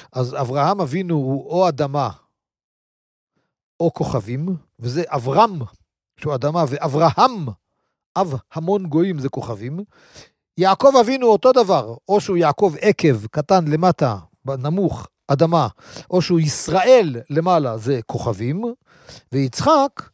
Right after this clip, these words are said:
יצחק זה חול. אברהם זה אדמה או כוכבים,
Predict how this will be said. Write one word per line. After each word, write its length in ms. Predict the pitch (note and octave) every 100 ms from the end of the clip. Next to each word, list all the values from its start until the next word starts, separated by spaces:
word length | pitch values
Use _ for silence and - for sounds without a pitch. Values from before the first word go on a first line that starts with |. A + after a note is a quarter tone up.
| -
יצחק 300 | D#3 B3+ G#3
זה 100 | B3
חול. 320 | C3 G3 F#3 - _ _ _ _ _ C#3
אברהם 500 | D3+ F3+ G#3 G3+ D#3+
זה 240 | E3+ D3 C3
אדמה 380 | C3 D3+ F3 E3
או 120 | C#3+
כוכבים, 580 | C3+ - A#2+ G#3 A3